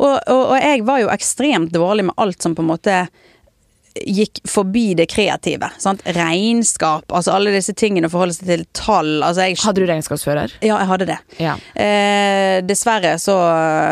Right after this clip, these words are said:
Speaker 1: eh, altså jeg vet jo at alt er jo min feil til syvende og sist, for jeg var daglig leder og styreformann og alt, altså jeg drev jo dette firmaet alene.
Speaker 2: Mm.
Speaker 1: Jeg burde jo sett at det kanskje oppstod et par problemer, eh, før det på en måte var for sent.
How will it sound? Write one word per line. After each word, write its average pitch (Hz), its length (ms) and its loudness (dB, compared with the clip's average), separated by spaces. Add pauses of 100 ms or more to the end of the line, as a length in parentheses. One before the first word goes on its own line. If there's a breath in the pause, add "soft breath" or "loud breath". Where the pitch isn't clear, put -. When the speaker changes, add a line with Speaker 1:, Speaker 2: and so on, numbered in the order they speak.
(220)
Speaker 1:
eh, - 240 -6
altså 180 240 2
jeg 180 140 2
vet 190 160 0
jo - 20 4
at 160 100 -4
alt 190 220 0
er 190 140 2
jo 180 80 0
min 165 180 2
feil 160 220 -4
til 165 100 -4
syvende 165 240 -2
og 175 60 -2
sist, 190 180 -4
for 175 80 0
jeg 175 160 0
var 160 160 0
daglig 160 240 0
leder 151 320 2
og 160 160 0
styreformann 160 720 0
og - 100 -4
alt, 170 220 0
altså 170 160 0
jeg 175 240 0
drev 175 220 2
jo - 80 -6
dette 175 160 -4
firmaet 165 260 0
alene. 156 320 0 (140)
Speaker 2:
Mm. 170 260 -2
Speaker 1:
Jeg 202 240 0
burde 170 240 2
jo 170 140 2 (280)
sett - 440 -4 (120)
at - 380 -6
det 180 300 -2
kanskje 170 260 0
oppstod 170 320 -2
et - 80 -8
par 170 80 0
problemer, 160 480 0 (160)
eh, - 1200 -4
før 170 320 -2
det - 80 -2
på - 80 -4
en 165 80 2
måte 175 160 -2
var 175 80 -2
for 196 80 0
sent. 302 320 0